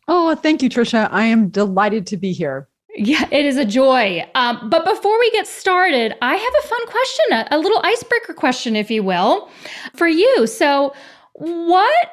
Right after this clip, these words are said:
Speaker 2: is the most surprisingly useful item you've bought this year?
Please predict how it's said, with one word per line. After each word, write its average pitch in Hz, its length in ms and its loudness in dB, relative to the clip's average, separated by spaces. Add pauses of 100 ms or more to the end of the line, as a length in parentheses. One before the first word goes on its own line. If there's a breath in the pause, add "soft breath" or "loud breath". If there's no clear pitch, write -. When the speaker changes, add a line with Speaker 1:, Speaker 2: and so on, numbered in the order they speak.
(240)
Speaker 2:
is 320 240 0
the 311 120 2
most 285 320 0
surprisingly 415 1400 0
useful 269 840 0
item 190 580 -2 (200)
you've 262 720 0 (220)
bought 190 560 -2
this 220 240 -4
year? 180 480 -2